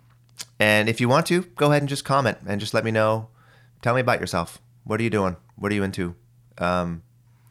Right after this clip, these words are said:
uh, would love if you guys, uh, have any questions or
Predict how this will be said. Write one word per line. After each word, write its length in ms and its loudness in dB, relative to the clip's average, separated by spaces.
uh, 440 0
would 200 0
love 360 2
if 80 -10
you 60 -6
guys, 500 0
uh, 240 2
have 200 2
any 160 0
questions 480 -2
or 240 -2